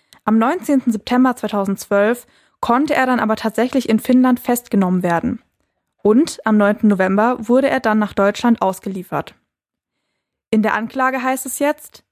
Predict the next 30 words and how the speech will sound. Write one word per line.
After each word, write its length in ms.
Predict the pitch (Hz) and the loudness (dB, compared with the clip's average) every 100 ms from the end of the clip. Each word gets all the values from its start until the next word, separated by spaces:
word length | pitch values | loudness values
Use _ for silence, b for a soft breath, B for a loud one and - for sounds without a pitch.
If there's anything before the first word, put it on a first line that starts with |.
| _ _ | _ _
entweder 440 | 214 247 262 254 | 0 0 2 -2
Kemal 640 | 247 - 208 214 233 254 277 _ - | -2 0 2 4 2 0 -2 _ 0
oder 600 | 269 320 208 190 214 294 | 2 4 2 0 -2 -2
Samiras 480 | 233 220 240 247 240 | 2 4 6 4 -2
Bruder 320 | - 254 240 | 0 2 2
Abud 440 | 196 180 233 254 b b b | 0 0 0 0 b b b
hätten 320 | - 247 285 | -4 0 2
Samira 380 | 262 240 220 220 | 4 6 4 4
umgebracht. 720 | 208 202 185 - 156 - - _ _ _ _ _ _ _ _ _ _ _ _ - | 0 -2 -4 -8 -12 -12 -20 _ _ _ _ _ _ _ _ _ _ _ _ -6
Das 160 | 233 | -2
waren 160 | 240 285 | 0 0
jetzt 160 | 311 | -2
schon 80 | - | 0
wieder 200 | 247 240 | 2 2
sehr 200 | 214 254 | 0 0
viele 220 | - 285 | 0 0
Informationen, 680 | 254 240 240 220 220 254 285 | 2 2 2 2 0 0 2
aber 180 | 226 214 | 2 -2
fassen 340 | - 269 302 285 | 0 -2 2 2
wir 80 | |
das 140 | 240 233 | 2 2
nochmal 260 | 226 214 | 0 0
kurz 460 | 208 - 226 - - | 0 0 -2 -2 -6
zusammen. 560 | - 196 208 214 226 269 B B | -2 0 2 2 0 0 B B
Um 220 | - 233 | 0 2
Abud, 480 | 220 196 226 294 349 - | 0 0 2 2 0 -4
also 240 | 214 220 | 0 0
um 180 | 226 233 | 2 2
Samiras 500 | 226 214 247 269 254 | 4 4 4 2 -6
Bruder, 480 | - 277 262 214 254 | -6 -2 0 0 -2